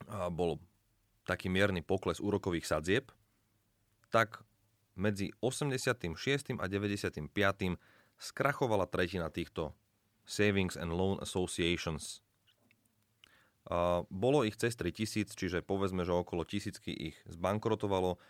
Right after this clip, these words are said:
čo samozrejme, a, spravilo pokles jednak, a, realít mierny,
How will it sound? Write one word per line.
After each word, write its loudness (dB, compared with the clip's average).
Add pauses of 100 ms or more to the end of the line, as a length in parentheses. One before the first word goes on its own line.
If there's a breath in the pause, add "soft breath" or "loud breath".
(160 loud breath)
čo 0
samozrejme, 0
a, -4
spravilo 0 (400)
pokles 0 (640)
jednak, 0 (800)
a, -2
realít 2
mierny, 2